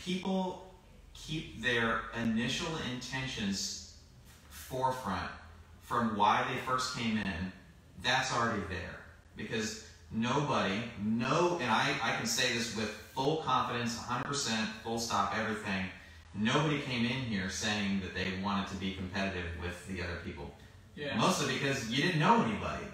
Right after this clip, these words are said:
Speaker 1: and you didn't know what they could do, so why would you even say that you wanted to be
Speaker 2: Yeah.
Speaker 1: competitive,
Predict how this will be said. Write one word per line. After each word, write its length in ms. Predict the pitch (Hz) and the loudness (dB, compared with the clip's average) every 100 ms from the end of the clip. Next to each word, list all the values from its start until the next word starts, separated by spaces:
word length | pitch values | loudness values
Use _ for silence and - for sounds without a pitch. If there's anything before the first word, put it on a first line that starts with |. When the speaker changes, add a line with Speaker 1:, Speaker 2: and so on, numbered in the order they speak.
| - | -6
Speaker 1:
and 100 | 117 | -2
you 60 | 139 | 2
didn't 240 | 170 190 | 4 4
know 140 | 156 196 | 4 4
what 140 | 117 | 4
they 120 | 117 | 0
could 160 | 113 98 | 0 0
do, 160 | 107 123 | 0 0
so 200 | - 117 104 | 2 2 2
why 200 | 127 156 | 4 4
would 100 | 143 143 | 2 2
you 60 | |
even 420 | 147 143 139 135 - - - - | 2 2 0 -2 -4 -12 -18 -8
say 300 | - 151 147 | 2 4 4
that 220 | 120 123 | 2 2
you 80 | 117 | 2
wanted 240 | 147 117 | 4 2
to 60 | 107 | 2
be 100 | 107 | 2
Speaker 2:
Yeah. 260 | 101 - | 0 0
Speaker 1:
competitive, 640 | 98 104 98 80 - - | 0 2 0 -2 -6 -10